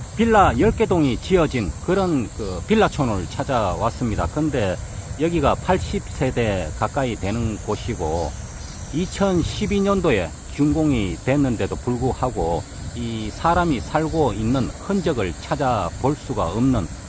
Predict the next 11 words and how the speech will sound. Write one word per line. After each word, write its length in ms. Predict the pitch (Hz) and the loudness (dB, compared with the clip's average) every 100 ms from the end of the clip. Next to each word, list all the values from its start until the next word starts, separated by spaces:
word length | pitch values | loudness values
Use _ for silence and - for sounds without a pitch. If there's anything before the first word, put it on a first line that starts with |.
| - - | -14 -2
그런 320 | 165 190 165 - - - | 2 2 0 -4 -12 -6
그 160 | 120 98 | -4 0
유령 420 | 131 190 180 170 - | 0 2 2 0 0
빌라촌 560 | 151 120 - 113 90 73 | 2 2 -2 -6 -6 -6
비슷한 1040 | 117 - 113 113 - - - - - 151 120 | -8 -4 -2 -2 -6 -10 -8 -8 -2 0 0
그런 300 | - 185 180 139 | -2 0 0 -2
환경에 680 | - 113 131 107 87 87 65 - - - - | -2 -2 -2 -2 -2 -4 -6 -10 -12 -12 0
놓인 300 | 117 135 98 - - - - - - 117 | 2 2 0 -6 -14 -14 -14 -14 -12 -6
그 200 | 95 90 | -6 0
마을을 360 | 95 143 123 90 | 0 2 0 -4
찾아왔거든요. 1300 | - 139 123 98 78 - - - 110 - 117 92 78 | -6 -2 0 0 -2 -8 -14 -2 -2 0 -2 -2 -4